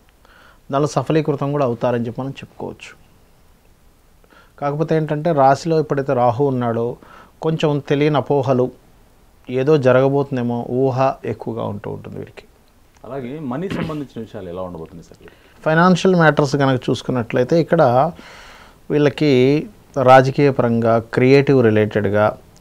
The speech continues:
Speaker 1: and మొదటి ఫస్ట్ వీక్లో ఏంటంటే కొంచెం, ఆ, ఏదైనా అసెట్స్ మూలంగా, ఇంజ-, మనకి ఒక్కోసారి చూడండి, మనకి ఏదైనా ఒక, ఆ,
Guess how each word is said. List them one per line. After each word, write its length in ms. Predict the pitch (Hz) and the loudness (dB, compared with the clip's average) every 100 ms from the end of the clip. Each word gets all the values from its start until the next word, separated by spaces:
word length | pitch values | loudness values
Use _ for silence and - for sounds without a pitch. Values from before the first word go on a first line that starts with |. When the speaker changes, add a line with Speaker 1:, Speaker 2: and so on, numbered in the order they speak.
| - - 117 | -18 -10 -6
Speaker 1:
and 140 | 113 113 | -2 0
మొదటి 440 | 113 123 143 151 | 2 2 2 -2
ఫస్ట్ 400 | - 143 - - | -4 -6 -6 -2
వీక్లో 340 | 151 139 143 | 0 0 2
ఏంటంటే 420 | 127 120 120 123 143 | 2 2 0 -2 -2
కొంచెం, 560 | 135 120 135 117 135 160 - - - _ - | -4 -2 -2 -2 -4 -8 -20 -20 -20 _ -8
ఆ, 580 | 113 107 107 104 104 110 | -4 0 0 0 0 2
ఏదైనా 240 | 113 117 107 - _ _ _ | 2 2 -2 -8 _ _ _
అసెట్స్ 500 | 113 110 151 151 - | -10 0 2 2 0
మూలంగా, 500 | 123 110 107 101 104 - - _ _ _ _ _ _ _ _ - | -2 0 0 0 -2 -2 -10 _ _ _ _ _ _ _ _ -10
ఇంజ-, 200 | 127 123 | -6 -2
మనకి 840 | 117 113 110 107 110 104 104 110 104 | 0 0 0 0 0 0 0 -2 -4
ఒక్కోసారి 380 | 107 113 120 104 120 | -4 -2 -2 -2 -2
చూడండి, 180 | 113 | 0
మనకి 160 | 110 101 | -2 -2
ఏదైనా 240 | 107 110 | -2 -2
ఒక, 200 | 107 104 | -4 -4
ఆ, 200 | 104 107 | -4 -4